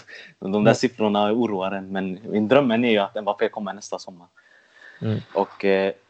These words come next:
Speaker 1: ja, men jag tror inte det kommer bli mycket stjärnvärvningar i någon kommande år i alla fall. Förrän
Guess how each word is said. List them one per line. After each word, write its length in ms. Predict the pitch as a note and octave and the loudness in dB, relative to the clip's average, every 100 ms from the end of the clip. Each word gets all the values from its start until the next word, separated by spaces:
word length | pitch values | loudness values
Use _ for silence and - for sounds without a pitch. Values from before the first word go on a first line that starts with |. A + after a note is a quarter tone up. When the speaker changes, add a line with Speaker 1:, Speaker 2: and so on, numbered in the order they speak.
| _ _ _ _ _ - | _ _ _ _ _ -8
Speaker 1:
ja, 160 | A2 A2 | -2 0
men 120 | A2 | 0
jag 100 | G#2+ | -2
tror 120 | C3 | -2
inte 180 | - A2 | -2 -4
det 80 | G#2 | -6
kommer 160 | G2+ | -8
bli 160 | G2 G#2+ | -4 -4
mycket 580 | A2+ - F#2+ F#2+ F#2 - | -6 -8 -8 -8 -12 -4
stjärnvärvningar 680 | G#2+ G2 F2+ F2+ F2+ F2+ - _ _ _ - _ _ - | -2 -2 -6 -6 -14 -14 -18 _ _ _ -20 _ _ -12
i 280 | F2+ F2 | -6 -4
någon 140 | F#2+ F#2+ | -4 -2
kommande 360 | A2 G2 F2+ | -4 -4 -6
år 180 | F#2 F#2 | -6 -4
i 20 | |
alla 120 | F2+ E2 | -4 -6
fall. 180 | - - _ | -10 -12 _
Förrän 240 | G2 F#2+ | -2 -2